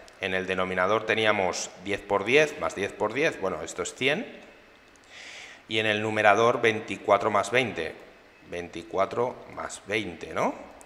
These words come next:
Que esto da cuarenta y cuatro entre cien, pues ya está, la probabilidad era de cero coma cuarenta y cuatro, ¿vale?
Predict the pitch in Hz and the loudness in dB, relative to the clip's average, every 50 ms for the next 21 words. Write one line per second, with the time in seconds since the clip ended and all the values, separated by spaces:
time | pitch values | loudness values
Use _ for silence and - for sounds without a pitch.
0 | - - - 98 92 - - 98 92 95 98 90 82 - - - 85 85 85 87 | -20 -12 -8 -6 -6 -4 -4 0 4 6 6 6 6 2 0 2 2 2 2 0
1 | 87 87 85 - - 87 85 85 80 - - - 107 110 107 - - 85 82 82 | -4 -6 -6 -4 -4 -4 -4 -4 -6 -10 -4 2 4 4 4 4 2 -4 -6 -8
2 | 85 - - 85 85 - - - 139 156 165 175 185 185 190 202 214 214 196 - | -8 -8 -8 -8 -8 -8 -8 -6 -2 0 2 2 2 2 0 -4 -6 -8 -10 -14
3 | - - - - - - - - - - - - - - - - 95 92 101 95 | -18 -20 -20 -20 -20 -20 -20 -20 -20 -20 -20 -20 -20 -10 -4 -4 -2 0 0 0
4 | - - - 127 135 127 92 90 95 92 98 95 95 95 92 95 95 95 98 104 | 0 4 6 6 8 8 6 4 0 0 2 4 4 4 4 4 2 2 4 4
5 | 110 107 113 113 117 127 139 135 104 92 - - - 110 104 110 110 110 - 117 | 4 4 4 4 6 4 4 4 0 -2 -4 -2 -2 0 0 2 0 0 0 -2
6 | 117 123 127 135 123 - - 104 98 95 92 92 90 87 - 90 85 80 - - | 0 2 0 0 -2 -4 0 2 4 4 4 2 -2 -2 -4 -4 -4 -4 -6 -10
7 | - 78 76 - - - - - - - - - - _ - - 87 - - 139 | -10 -10 -10 -12 -14 -18 -20 -20 -20 -20 -20 -20 -20 _ -8 -4 0 0 0 0